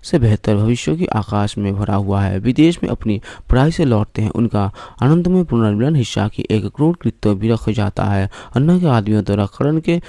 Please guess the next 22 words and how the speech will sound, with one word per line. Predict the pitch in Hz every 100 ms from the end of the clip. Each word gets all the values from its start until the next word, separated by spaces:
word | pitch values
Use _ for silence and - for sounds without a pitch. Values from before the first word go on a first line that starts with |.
| -
सबसे | - 120 - 113 -
अच्छे | 190
दोस्त | - 175 -
की |
हत्या, | 151 117 - - - 110 -
दुख | 107 156 156
और | - 110
न्याय | 107 131
की | 165
तीव्र | - 120 104 -
इच्छा | 107 - 170
के | 165
प्रेरित | - 101 -
होकर | 123 143 180
करण | - - - 110 104
प्रतिशोध | - - - 151 175
की | -
राह | 117 107 110
पर | - 101
चल | -
रहता | 101 107 104 - 104
है। | 101 101